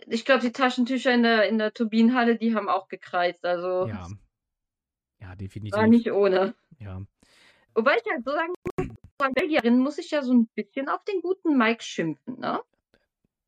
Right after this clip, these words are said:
Speaker 1: Also da so hier Deutschland und ich liebe euch und dies und das und guckt dann zwanzig Mal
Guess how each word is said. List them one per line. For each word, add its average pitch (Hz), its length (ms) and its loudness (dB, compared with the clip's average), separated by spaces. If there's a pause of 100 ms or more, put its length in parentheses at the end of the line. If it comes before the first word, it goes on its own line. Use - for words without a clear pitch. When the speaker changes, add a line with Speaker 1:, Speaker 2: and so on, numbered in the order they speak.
Speaker 1:
Also 214 200 2
da 226 320 4
so 226 260 4
hier 214 360 0
Deutschland 254 640 0
und 220 160 -4
ich 208 140 -10
liebe 262 280 0
euch 269 480 0
und 208 200 -8
dies 226 200 -4
und 190 200 -6
das 240 260 0
und 226 300 0
guckt - 260 -8
dann 233 160 0
zwanzig 247 480 -4
Mal 226 160 -2